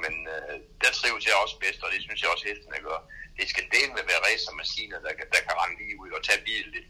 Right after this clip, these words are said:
på, at de får effekten i det her amerikanervogn. Og det har vi også hørt, at, øh, jeg hørte ham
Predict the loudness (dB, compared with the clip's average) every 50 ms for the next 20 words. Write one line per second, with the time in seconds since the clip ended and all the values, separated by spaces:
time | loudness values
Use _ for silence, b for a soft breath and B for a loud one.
0 | -4 -2 0 0 0 -2 -2 -4 -6 -6 -8 -12 -18 -16 -14 -4 0 2 2 2
1 | 2 0 0 0 0 0 -2 -6 -8 -6 0 2 4 4 4 4 4 4 4 4
2 | 4 2 -2 -6 -6 -8 -8 -10 B B B B B B B B B B 0 4
3 | 6 6 6 6 6 6 4 4 4 4 4 4 2 0 -4 -10 -10 -12 -16 -8
4 | -2 -2 0 0 0 -2 -2 -4 -4 -4 -6 -8 -12 -14 -18 -20 -20 -20 -20 -20
5 | -20 -20 -20 -20 -20 -20 -20 -20 -20 -20 -20 -20 -18 -8 0 2 4 4 4 4
6 | 2 2 0 0